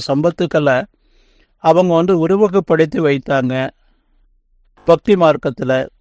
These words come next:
அந்த பக்தி மார்க்கத்துல எந்த விதமான ஒரு பதிவுகளும்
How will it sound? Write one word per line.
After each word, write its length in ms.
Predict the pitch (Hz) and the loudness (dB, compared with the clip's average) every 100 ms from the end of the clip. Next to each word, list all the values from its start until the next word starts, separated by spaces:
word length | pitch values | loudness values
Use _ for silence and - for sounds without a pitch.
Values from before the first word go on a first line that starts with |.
| _ _ _ _ _ 170 | _ _ _ _ _ -2
அந்த 140 | 180 | 2
பக்தி 300 | 170 180 - | 2 2 2
மார்க்கத்துல 600 | 240 208 202 - 196 185 170 202 - - | 2 2 0 -2 -4 2 2 2 0 -4
எந்த 220 | 156 170 196 | -2 0 0
விதமான 420 | 190 180 180 180 170 175 - | 0 0 0 0 2 0 0
ஒரு 280 | 156 156 160 175 - _ - | -2 2 0 -2 -8 _ -4
பதிவுகளும் 720 | 151 180 190 185 196 175 | -2 0 0 0 2 2